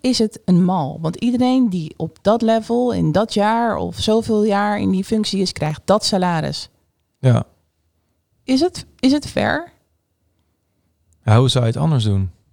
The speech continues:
Speaker 1: Nou ja, wat ik al aangaf. Wij zijn eigenlijk niet de hoofdrol in het geheel. Het is een bijzaak, persoonlijk en ontwikkeling.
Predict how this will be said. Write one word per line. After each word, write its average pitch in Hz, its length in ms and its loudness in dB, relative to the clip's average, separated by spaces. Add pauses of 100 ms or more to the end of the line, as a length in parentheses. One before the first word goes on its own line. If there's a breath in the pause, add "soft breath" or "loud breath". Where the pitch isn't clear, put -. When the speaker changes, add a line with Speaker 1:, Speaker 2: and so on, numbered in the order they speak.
(300)
Speaker 1:
Nou 208 160 -2
ja, 226 80 2
wat 208 160 2
ik 226 120 0
al 175 140 0
aangaf. - 600 -2 (680)
Wij 220 360 4
zijn 180 380 -2
eigenlijk 214 760 0 (1080)
niet 247 380 2
de 190 120 4
hoofdrol 165 560 0
in 160 80 -2
het 160 100 -4
geheel. 160 500 -4 (400)
Het 208 120 -8
is 214 100 2
een 175 180 -2
bijzaak, 180 680 0 (220)
persoonlijk 170 640 0 (120)
en 180 140 0
ontwikkeling. 156 640 -2